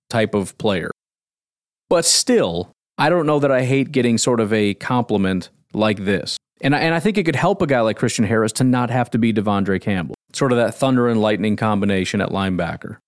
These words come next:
Whereas if you try to get him to be a Devondre Campbell, it may be a massive failure. So I certainly don't have him circled, but I'm not gonna strike him out either. Again, it seems relatively unlikely because we don't touch linebacker,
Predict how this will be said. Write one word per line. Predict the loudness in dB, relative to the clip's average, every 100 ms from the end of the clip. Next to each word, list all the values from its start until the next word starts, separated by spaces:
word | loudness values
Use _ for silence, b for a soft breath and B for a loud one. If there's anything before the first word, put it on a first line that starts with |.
| _ -4
Whereas | 0 2
if | 0
you | -2
try | -2 0
to | 0
get | 0
him | 2 0
to | 2
be | 0
a |
Devondre | 0 0 0 0 0
Campbell, | 0 0 0
it | 2
may | 0
be | 2 0
a |
massive | 0 0 -2 -4
failure. | -2 -2 -4 -12 -18 _ _ _
So | -4 -2 -2 B B B B _ _ -4
I | 0
certainly | 2 2 2
don't | 2 0
have | 0 0
him |
circled, | 0 0 0 0 0
but |
I'm | 2 2
not | 0
gonna | 0 -2
strike | 0 0 2
him | 2
out | 2
either. | 0 0 -2 -8 -12 _ _
Again, | -4 -2 -2
it | -2
seems | 0 0 2
relatively | 2 0 0 0 0
unlikely | 2 0 0 -2
because | -2 -4
we | -2
don't | -2 -2 -2
touch | -4 -4 -4
linebacker, | -2 0 2 0 0 -2